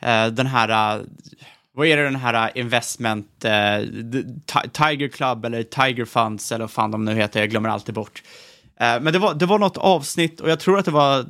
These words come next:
kanske ett tidigt avsnitt, Invest Like the Best eller liknande, och då sa ju grundaren där, om han skulle ge ett enda råd till, och det här är inte mitt råd, det här var då hans råd, men det glider in på M A tvåhundra.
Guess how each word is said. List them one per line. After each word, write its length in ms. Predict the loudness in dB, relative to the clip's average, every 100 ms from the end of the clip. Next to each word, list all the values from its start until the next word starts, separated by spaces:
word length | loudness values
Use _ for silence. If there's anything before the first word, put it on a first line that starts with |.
| -8
kanske 240 | -2 0
ett 280 | 0 -4 -6
tidigt 260 | 0 0 2
avsnitt, 280 | 0 0 -2
Invest 440 | -2 2 0 0
Like 140 | -4
the 80 | -2
Best 480 | -2 -2 -4 -12 -16 -20 -14
eller 100 | -2 -2
liknande, 280 | 0 -2 -2
och 120 | 0
då 380 | 0 2 0 -2 -8
sa 240 | 0 2
ju 60 | 2
grundaren 480 | 2 0 2 2 4
där, 240 | 2 0 -4 -20 -20 -20 _
om 140 | 0 2
han 140 | 2
skulle 140 | 4
ge 60 | 2
ett 360 | 2 -2 -2 -4
enda 320 | -2 0 0
råd 500 | 0 -2 -6 -6 -10 -12 _ _
till, 220 | -2 0
och 100 | 4
det 60 | 4
här 100 | 4
är 40 |
inte 140 | 0 -4
mitt 260 | -4 -4
råd, 200 | -4 -2
det 80 | -2
här 120 | 0
var 80 | 0
då 100 | 2
hans 340 | 2 4 2
råd, 140 | 2 0
men 80 | -2
det 60 |
glider 260 | 0 0 0
in 80 | 0
på 60 |
M 180 | 2 2
A 60 | 0
tvåhundra. 520 | 2 4 4 2